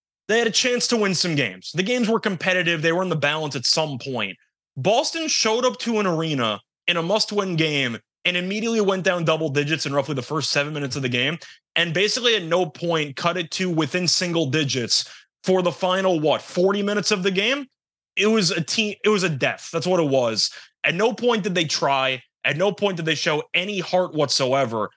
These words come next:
And yes, I know Mazzulla might have lost the locker room, and you can make arguments about that stuff and if he's totally at fault.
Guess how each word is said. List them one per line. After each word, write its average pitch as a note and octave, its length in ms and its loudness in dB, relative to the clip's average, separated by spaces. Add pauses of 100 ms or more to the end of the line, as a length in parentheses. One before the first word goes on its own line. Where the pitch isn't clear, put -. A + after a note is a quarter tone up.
(220)
And G3+ 160 0
yes, B3 240 0
I A3+ 80 2
know A3 120 0
Mazzulla F#3 600 2
might D#3+ 160 2
have D#3 100 -2
lost D#3+ 280 0
the F3 80 -4
locker C#3+ 380 0
room, C#3+ 280 0
and C3+ 80 -2
you B2+ 60 0
can C3+ 80 -2
make C#3+ 160 0
arguments C#3 480 0
about B2 240 -2
that B2 240 -2
stuff B2+ 240 -2
and B2 100 -4
if A#2+ 100 -6
he's C#3 200 -4
totally D#3+ 380 0
at A#2 100 -4
fault. C#3 420 -2